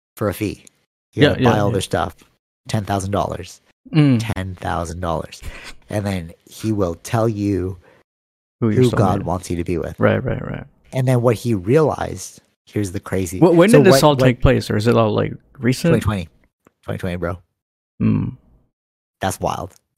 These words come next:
Speaker 1: I think twenty sixteen is when it started picking up, but then twenty twenty is when they did the article, eh, 'cause the reporter's on there,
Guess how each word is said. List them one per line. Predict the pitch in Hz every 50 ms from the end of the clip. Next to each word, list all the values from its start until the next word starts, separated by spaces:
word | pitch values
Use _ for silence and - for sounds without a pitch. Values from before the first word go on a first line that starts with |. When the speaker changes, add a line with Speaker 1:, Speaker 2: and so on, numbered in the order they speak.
| -
Speaker 1:
I | - 147 143
think | 135 170 170 147
twenty | - 113 127 131
sixteen | 123 - 127 - - - 120 120 117
is | 107 104
when | 113
it | 98
started | - - 104 95 90
picking | - 95 87 101 104
up, | 101 107 110 _ - - - - _
but | -
then | 113 113 107
twenty | 90 90 113 113 104
twenty | 98 104 101 101 107
is | 107 101 -
when | 101 98
they | 95 95 92
did | 92 98 85
the | 92 90
article, | - 87 90 101 - - 95 98 98 95 - - - - - _ _ _ _ _
eh, | - 110 - -
'cause | - 127
the | 113 120 104
reporter's | 98 98 - 110 104 95 107 98
on | 101 101 107
there, | 110 113 113 113